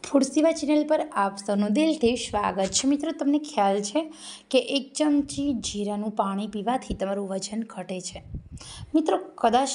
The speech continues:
તમને કોઈને ખ્યાલ નથી, પરંતુ જીરું સૌથી બેસ્ટમાં બેસ્ટ છે વેઇટ લોસ માટે. તમે વજન ઘટાડવા માંગો છો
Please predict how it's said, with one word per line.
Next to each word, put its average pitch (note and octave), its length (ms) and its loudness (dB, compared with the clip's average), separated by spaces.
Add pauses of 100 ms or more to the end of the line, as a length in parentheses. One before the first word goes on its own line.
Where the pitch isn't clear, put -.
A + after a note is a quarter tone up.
(120)
તમને G#3 280 -2
કોઈને G#3 300 0
ખ્યાલ G#3 460 0
નથી, G#3 480 -4
પરંતુ G#3 320 -4
જીરું A3 540 -2 (460)
સૌથી A3+ 540 0
બેસ્ટમાં A#3 960 -4
બેસ્ટ G#3+ 380 -4
છે A#3+ 300 -8 (140)
વેઇટ G#3 340 -4
લોસ G#3+ 400 -4
માટે. F#3 400 -4 (640)
તમે D4 200 6
વજન C4 400 2
ઘટાડવા A3+ 480 0
માંગો G3+ 420 0
છો G#3+ 280 -4